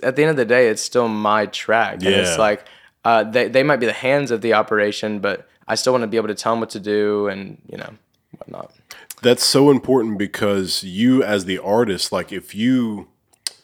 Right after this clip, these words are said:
Speaker 2: you know, say you hear a certain thing in your head, like, you wanna sound a certain way.
Speaker 1: Yeah.
Speaker 2: If you can't explain it, it's probably not gonna happen.
Speaker 1: Exactly.
Speaker 2: Because if,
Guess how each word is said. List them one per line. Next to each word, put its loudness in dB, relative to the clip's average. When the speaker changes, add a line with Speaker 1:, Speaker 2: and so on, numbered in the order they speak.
Speaker 2:
you -10
know, 0
say 4
you 2
hear 0
a -2
certain 0
thing -2
in -2
your -4
head, -2
like, -8
you -2
wanna 0
sound -4
a -8
certain -4
way. -6
Speaker 1:
Yeah. -8
Speaker 2:
If -4
you 2
can't 2
explain 2
it, -2
it's -2
probably 0
not 0
gonna -6
happen. -2
Speaker 1:
Exactly. 0
Speaker 2:
Because 2
if, 0